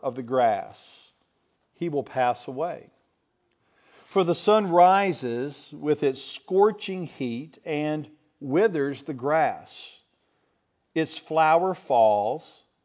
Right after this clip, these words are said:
and its beauty perishes. So also will the rich man fade away in the midst of his pursuits. Blessed is the man who remains steadfast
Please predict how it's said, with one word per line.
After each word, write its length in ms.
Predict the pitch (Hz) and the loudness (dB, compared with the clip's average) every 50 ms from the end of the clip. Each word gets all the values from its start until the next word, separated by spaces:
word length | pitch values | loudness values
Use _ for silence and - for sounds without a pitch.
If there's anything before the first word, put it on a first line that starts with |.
| _ _ _ _ _ _ _ | _ _ _ _ _ _ _
and 240 | - 143 147 156 151 | -6 -4 -4 -2 -2
its 160 | 151 151 117 | -2 -4 -4
beauty 720 | - 123 117 120 135 180 220 220 202 139 131 131 143 156 - - _ - | -6 -10 -12 -10 -8 -6 -6 -6 -6 -4 -4 -6 -6 -8 -12 -18 _ -16
perishes. 800 | - - 180 196 196 175 143 117 - - 107 98 95 101 - - - - - - _ - | -10 -8 -4 -2 -2 -2 -2 -4 -6 -10 -14 -14 -14 -16 -18 -20 -20 -20 -20 -20 _ -20
So 320 | - - 226 226 220 208 | -2 4 6 8 8 8
also 880 | 208 - 175 196 240 262 262 - - - 202 175 151 151 151 151 160 165 | 6 8 8 8 8 8 6 2 0 0 4 6 6 8 8 6 6 4
will 320 | - 170 165 175 185 175 | 2 0 0 0 2 2
the 80 | 170 165 | 2 2
rich 340 | 160 180 214 220 - - | 4 4 4 2 0 -4
man 300 | 190 175 165 160 160 160 | -6 -4 -2 -2 -2 -4
fade 360 | - - - 160 147 151 165 190 | -6 -6 -2 0 0 2 2 2
away 600 | 220 196 156 131 113 107 104 101 104 123 156 - _ _ _ _ _ _ _ - | 2 2 0 0 -2 -2 -4 -4 -6 -8 -10 -14 _ _ _ _ _ _ _ -6
in 160 | 160 160 156 | -4 -4 -2
the 80 | 147 | -4
midst 600 | 143 139 151 185 214 196 151 139 143 - - - 151 | -4 -4 0 2 2 4 2 2 -2 -6 -8 -8 -8
of 120 | 139 120 | -8 -6
his 240 | - - 117 110 - | -4 -4 -4 -4 -4
pursuits. 1000 | - - 107 104 - - - 202 175 131 98 - - - - - - - - - _ _ _ _ _ _ _ _ _ _ _ _ _ _ _ _ _ _ _ _ _ _ _ _ _ _ _ _ _ _ _ _ | -6 -12 -12 -12 -12 -6 -2 -2 -2 -2 -2 -6 -12 -18 -18 -18 -16 -18 -20 -20 _ _ _ _ _ _ _ _ _ _ _ _ _ _ _ _ _ _ _ _ _ _ _ _ _ _ _ _ _ _ _ _
Blessed 680 | - 123 113 107 120 123 123 147 165 190 196 - - - | -20 -16 -10 -6 -4 2 6 6 6 6 6 2 -4 -4
is 420 | 156 123 110 101 - 120 113 104 101 | -4 -4 -4 -4 -6 -8 -10 -8 -6
the 100 | 117 117 | -6 -4
man 500 | 107 117 117 110 104 98 92 - 101 101 - _ - | -4 -4 -4 -6 -6 -10 -12 -16 -18 -20 -20 _ -6
who 100 | 147 147 | -4 -2
remains 640 | 139 135 123 123 127 127 123 123 120 113 110 - - _ | 0 0 0 0 -2 -2 -2 -4 -6 -8 -10 -12 -16 _
steadfast 1300 | - - - - - _ - 160 165 170 165 - - 120 110 107 104 95 98 - - - - - _ | -20 -20 -20 -20 -14 _ 2 2 2 2 2 -2 -4 -2 -2 -2 -2 -4 -6 -12 -18 -20 -20 -20 _